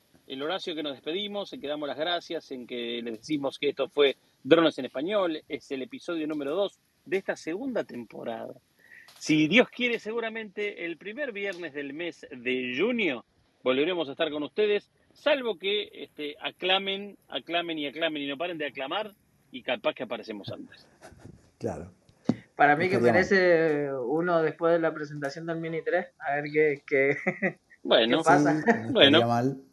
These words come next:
Speaker 1: No estaría mal, no estaría mal. No estaría
Speaker 3: Hay un
Speaker 1: mal.
Speaker 3: cortito de media hora ahí,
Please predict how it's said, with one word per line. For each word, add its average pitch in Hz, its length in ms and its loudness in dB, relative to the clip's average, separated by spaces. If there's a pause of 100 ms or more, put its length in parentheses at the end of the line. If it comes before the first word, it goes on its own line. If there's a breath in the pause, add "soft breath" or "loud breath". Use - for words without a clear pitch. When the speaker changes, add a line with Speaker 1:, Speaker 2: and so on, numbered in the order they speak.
(220)
Speaker 1:
No 302 100 0
estaría 190 280 6
mal, 165 260 0
no 190 80 -12
estaría 156 280 -8
mal. 135 280 -8 (640)
No 160 60 -20
estaría 135 220 -4
Speaker 3:
Hay 151 60 4
un 160 60 4
Speaker 1:
mal. 151 80 -2
Speaker 3:
cortito 165 340 2
de 147 60 4
media 160 260 8
hora 175 140 12
ahí, 170 420 6